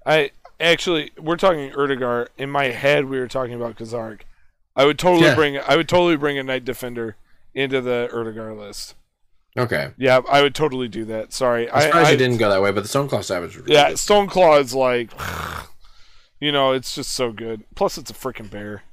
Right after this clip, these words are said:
Speaker 1: you know, so.
Speaker 2: Yeah, and, and it gives them the mounted option, and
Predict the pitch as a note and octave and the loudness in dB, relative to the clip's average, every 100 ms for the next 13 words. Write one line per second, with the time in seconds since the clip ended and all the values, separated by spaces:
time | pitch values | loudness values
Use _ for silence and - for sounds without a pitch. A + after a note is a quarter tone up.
0 | - - _ _ _ A2 A2 A2 - A2 | -20 -20 _ _ _ -16 -14 -14 -12 -10
1 | G#2 E2+ E2+ G2+ A2 G2+ - - G2 F#2 | -6 -4 -4 -6 -8 -10 -16 -8 -6 -6
2 | F2 F2+ F2+ F2 E2+ E2+ E2+ F2 E2 D#2+ | -6 -8 -8 -12 -12 -12 -14 -12 -12 -10
3 | E2 - - E2 E2 E2 | -12 -12 -12 -10 -10 -12